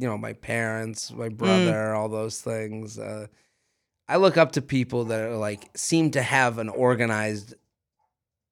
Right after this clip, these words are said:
Speaker 1: take on life.
Speaker 2: I love that.
Speaker 1: You know, like, I feel like I'm always just, like, throwing shit at the wall. And there's certain people in my life where I go, they, they're like, "I got my family, I can go out, I can do my job," and it's all kind of a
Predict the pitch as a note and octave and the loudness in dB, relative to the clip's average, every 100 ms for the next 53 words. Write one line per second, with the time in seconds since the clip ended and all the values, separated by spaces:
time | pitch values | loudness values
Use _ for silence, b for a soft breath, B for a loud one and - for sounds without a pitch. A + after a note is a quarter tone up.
0 | _ _ - B2+ A#2 G#2 F#2+ F2+ C2 G1+ | _ _ -4 -2 0 -4 -8 -12 -16 -20
1 | - _ _ - _ F#3 E3+ E3 C3+ C3+ | -20 _ _ -20 _ 4 6 6 6 4
2 | B2+ - - C3+ C3+ D3 D3+ C#3+ B2+ A#2 | 4 0 0 2 4 6 6 6 4 2
3 | C3+ C3+ E3+ D3 C3+ A#2+ A#2 A2+ A2+ A2 | 2 4 4 6 6 6 4 4 4 2
4 | G#2 - G#2+ - G2+ G2 B2 _ - A#2 | -2 -6 -6 -6 -8 -10 _ _ -2 2
5 | A2 G#2+ - G#2+ G2+ G2+ G2 F#2+ G2+ G#2+ | 2 0 -2 -6 -6 -6 -4 -4 -4 -4
6 | - D3 C#3 B2+ B2+ A#2+ A2+ G#2+ G#2 G2+ | 0 2 2 -2 -4 -2 -4 -4 -6 -6
7 | G#2 - G#2 G2+ G#2 G2+ b b b b | -6 -6 -8 -6 -8 -10 b b b b
8 | b - A2+ G#2 A2+ A2+ G#2+ G#2 G2+ - | b -6 -4 -4 -4 2 4 4 0 -2
9 | G#2 G#2 D2+ D2 - D#3 E3 E3 D#3 D#3 | -4 -4 -6 -8 2 6 6 6 4 2
10 | D3 - G2+ F#2+ E2+ D#2+ A2+ D3+ E3 E3 | -2 -8 -12 -12 -10 -4 2 6 6 6
11 | - - - G2+ G#2 G2+ G#2+ G#2+ G2 F#2 | 2 -14 -4 -2 0 -2 -6 -8 -8 -8
12 | F#2+ C#3 D3+ D3+ D3 C#3+ C3+ B2 A2+ G#2+ | -2 4 6 6 8 6 4 2 0 2
13 | C#3+ D3 D3 C#3+ - C#3 C3 A2+ G#2 | 4 6 6 6 4 2 2 2 0